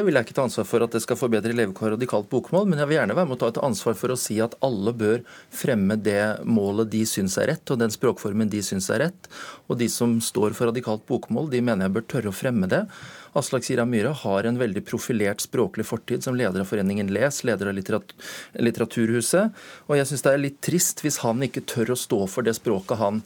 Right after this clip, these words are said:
mener er riktig for ham å skrive. Og så vil jeg også da si at han snakker nå om konservativt og radikalt bokmål, og at det er det radikale som er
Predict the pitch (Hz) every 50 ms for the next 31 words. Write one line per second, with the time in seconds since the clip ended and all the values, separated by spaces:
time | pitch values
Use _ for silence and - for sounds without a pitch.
0 | - - - - - - - - 135 123 110 98 107 104 101 107 110 113 113 -
1 | - 107 - - 117 104 101 101 107 - - - 110 95 90 110 120 110 - -
2 | 131 123 - 135 127 135 131 131 131 117 - 143 123 127 - - - 110 113 120
3 | 117 - - - - - - - - - - - 147 127 - 156 139 - - 139
4 | 113 110 110 101 117 123 123 117 - - 143 123 - - 107 98 92 107 98 -
5 | - 127 - - 127 113 110 113 - - 113 107 110 110 - - 120 - - -
6 | 117 127 175 190 180 - 120 120 120 117 - - - 120 110 113 113 113 113 135
7 | - - - 110 101 101 98 113 113 151 131 - - 110 117 120